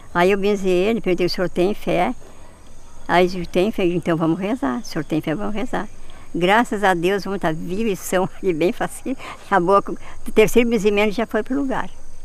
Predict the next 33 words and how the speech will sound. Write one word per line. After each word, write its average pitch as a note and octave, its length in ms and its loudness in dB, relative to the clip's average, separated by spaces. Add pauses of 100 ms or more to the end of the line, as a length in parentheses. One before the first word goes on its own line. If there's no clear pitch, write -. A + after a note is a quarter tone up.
(540)
Deu E3+ 140 4
um F3+ 180 6
espaço E3+ 360 2
de F3 100 -4
manhã, E3 260 6
não E3+ 60 4
sei D#3+ 140 -2
o - 40 -10
que, C#3+ 220 -2
que - 120 -4
houve C#3 240 -2
com D3 160 -2
ele C#3 180 -2
lá, C#3 200 -2
que F3+ 280 -8 (840)
ficou G3 160 -4
com - 80 -2
a G3+ 40 4
boca G#3 240 0
horrível. F3 360 -2 (760)
Digo, F#3 120 4
"Mas F3+ 140 6 (240)
toma F3+ 160 4
remédio E3+ 380 6
médico, C4 280 6
você - 140 -2
me D#3 80 2
recomenda G#3+ 480 2
assim, D4 260 0
né?" E3 160 -2 (360)
A - 40 2
gente E3+ 180 2
benze, F#3 560 6